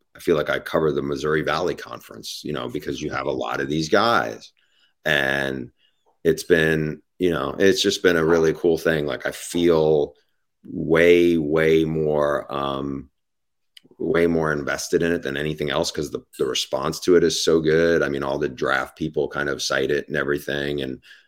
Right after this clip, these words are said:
um, it's funny this year. So I don't know if you guys have been to the College Football Hall of Fame in Atlanta, but they have that deal where, like, it's every helmet of every team who plays. And I remember when L S U play,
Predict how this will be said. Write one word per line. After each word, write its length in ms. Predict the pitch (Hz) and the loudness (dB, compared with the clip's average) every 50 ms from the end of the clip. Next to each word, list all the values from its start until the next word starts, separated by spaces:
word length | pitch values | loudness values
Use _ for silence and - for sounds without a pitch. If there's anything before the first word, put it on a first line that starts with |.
| _ _ - | _ _ -6
um, 280 | 69 69 67 67 67 - - | -4 -2 -2 -2 -2 -2 -4
it's 160 | 73 - - | -4 -4 -4
funny 340 | - - 82 85 80 71 67 | -4 0 0 2 2 2 2
this 280 | 69 87 87 - - | 2 2 2 2 0
year. 480 | 90 92 92 98 92 78 73 69 62 - - - - - - _ | 0 4 6 6 6 6 4 2 -2 -6 -12 -20 -20 -20 -20 _
So 140 | - - 92 | 2 4 4
I 140 | 87 82 - - | 4 4 2 -4
don't 140 | - 82 92 | -2 0 0
know 60 | 90 | 0
if 100 | 90 - | 0 0
you 60 | 90 | 2
guys 180 | 82 73 69 67 | 2 2 2 0
have 80 | 78 71 | -4 -4
been 80 | 76 | -4
to 80 | 76 69 | -4 -4
the 80 | 65 | -4
College 320 | 73 - 73 73 76 73 - | -4 0 2 2 2 2 0
Football 220 | - - 73 73 | -2 0 0 2
Hall 160 | 73 76 76 73 | 4 4 2 2
of 60 | - | 2
Fame 200 | - 117 131 113 | 2 2 4 4
in 80 | 78 69 | 2 0
Atlanta, 640 | 67 64 76 85 107 139 143 110 76 71 65 - - _ _ _ - | -2 -2 0 2 2 4 2 2 2 0 -2 -4 -10 _ _ _ -6
but 100 | 85 78 | -4 -2
they 80 | 82 | -2
have 240 | - - 95 107 117 | 0 2 4 4 6
that 220 | 107 85 78 - 78 | 6 4 4 2 2
deal 240 | 87 98 95 85 | 4 4 6 6
where, 180 | 80 78 76 76 | 6 4 2 2
like, 300 | 69 71 69 69 - - | 0 0 -2 -4 -4 -6
it's 160 | - - - - - - | -10 -8 -8 -8 -2 0
every 280 | 95 92 87 90 78 | 0 2 4 2 2
helmet 360 | - - 92 82 82 85 78 | 2 0 0 0 2 0 0
of 120 | 76 73 73 | 0 0 0
every 200 | 76 76 76 76 | 0 0 -2 -4
team 200 | 69 - 76 69 | -4 -6 -8 -8
who 80 | 69 | -8
plays. 580 | - - - 123 123 92 76 69 67 67 71 - _ _ - - _ _ _ _ _ - | -6 0 2 4 4 4 4 4 0 -2 -4 -8 _ _ -20 -20 _ _ _ _ _ -2
And 460 | 87 85 82 80 80 80 80 80 78 - | 0 2 2 2 2 0 0 -2 -2 0
I 60 | 85 | 2
remember 280 | 92 101 107 107 104 | 4 6 6 6 6
when 120 | 92 85 - | 4 4 2
L 220 | - 95 90 87 | 4 4 6 6
S 180 | 82 80 - - | 4 2 0 0
U 400 | 101 98 95 95 92 87 90 _ _ | 2 2 2 2 2 0 -2 _ _
play, 320 | - - 85 87 87 87 | 0 4 6 8 8 6